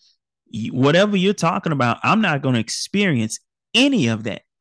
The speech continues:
Sounds just like what the people of earth was saying during the time of God when he was pouring out the bowls and the, and, uh, when he was opening the seals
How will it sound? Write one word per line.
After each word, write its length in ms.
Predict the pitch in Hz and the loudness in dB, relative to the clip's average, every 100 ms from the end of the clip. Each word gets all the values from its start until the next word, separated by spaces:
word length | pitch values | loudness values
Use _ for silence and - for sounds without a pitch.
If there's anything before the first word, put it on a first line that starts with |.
| _ - - | _ -20 -8
Sounds 500 | - 208 220 214 131 | -2 0 2 2 0
just 360 | 135 220 247 240 | 0 0 0 0
like 220 | 208 180 | 0 2
what 240 | 190 202 | 0 0
the 80 | 175 | -2
people 460 | - 226 233 202 190 | 0 0 0 0 -2
of 100 | 180 | -2
earth 240 | 196 220 - | -2 -2 -2
was 180 | 175 - | -4 -4
saying 360 | 170 165 156 | -4 -2 -2
during 300 | 139 175 190 | 0 0 0
the 80 | 190 | -4
time 360 | - 156 156 156 | -6 -6 -4 -4
of 140 | 127 | -4
God 300 | 135 143 151 | -2 -2 -2
when 100 | 127 | -2
he 120 | 143 147 | -2 -4
was 100 | - | -4
pouring 320 | 143 143 139 | -4 -2 -2
out 180 | 135 - | -4 -6
the 60 | |
bowls 540 | 113 131 143 147 139 120 | -2 0 0 -2 -4 -4
and 120 | 104 | -6
the, 200 | 107 - 127 | -8 -6 -4
and, 240 | 113 - | -4 -4
uh, 320 | 123 110 107 - - - _ - | -4 -4 -4 -10 -20 -20 _ -6
when 260 | 117 127 | 0 0
he 100 | 135 | 2
was 160 | 143 123 127 | 0 0 0
opening 400 | 135 160 160 156 | 0 0 -4 -4
the 80 | |
seals 580 | 143 - 165 165 165 160 | -4 -2 0 2 0 -4